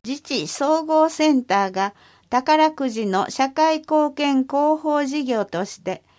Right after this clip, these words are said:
宝くじの受託事業収入を財源として実施しているコミュニティ女性事業を活用し、宝くじの助成金で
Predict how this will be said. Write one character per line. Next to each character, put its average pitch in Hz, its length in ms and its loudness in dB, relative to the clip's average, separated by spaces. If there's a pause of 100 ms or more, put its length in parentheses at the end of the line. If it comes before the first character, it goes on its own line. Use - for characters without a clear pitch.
(460)
宝 294 420 2
く 285 180 -6
じ 233 200 -4
の 190 220 0
受 214 160 -8
託 294 360 -2
事 277 180 -2
業 302 300 0
収 302 320 -2
入 208 220 0
を 185 240 -2
財 247 320 0
源 247 260 -2
と 220 160 -4
し - 120 -10
て - 300 -6 (280)
実 240 240 -2
施 277 280 -8
し - 120 -14
て 240 240 0
い 226 120 -4
る 214 240 -4 (500)
コ 254 100 -2
ミ 294 100 4
ュ 294 40 2
ニ 302 200 0
テ 302 140 -6
ィ 285 180 -2
女 277 160 -2
性 311 300 -2
事 302 200 -2
業 202 440 0
を 180 120 -4
活 220 320 -6
用 233 260 -2
し、 - 300 -8 (440)
宝 294 440 0
く 277 160 -4
じ 220 200 -6
の 202 200 0
助 220 200 -4
成 285 280 -2
金 254 380 -2
で 220 240 -4